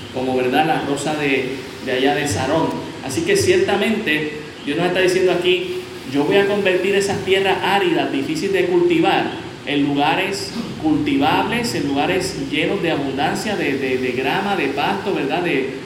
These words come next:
eh, flores, de productos que jamás la gente se está imaginando". Y yo sé que nosotros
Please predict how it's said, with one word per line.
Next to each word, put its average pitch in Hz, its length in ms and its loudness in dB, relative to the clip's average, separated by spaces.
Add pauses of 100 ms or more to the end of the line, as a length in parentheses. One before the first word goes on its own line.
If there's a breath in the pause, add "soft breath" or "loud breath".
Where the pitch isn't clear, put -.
(120)
eh, 127 420 0 (120)
flores, 180 560 2
de 151 80 -2
productos 135 720 2 (480)
que 147 400 2
jamás 160 380 0
la 196 100 2
gente 214 320 -2
se 160 100 -2
está 147 160 -4
imaginando". 147 520 -2 (600 loud breath)
Y 160 100 2
yo 202 120 2
sé 254 160 0
que 247 100 0
nosotros 226 420 0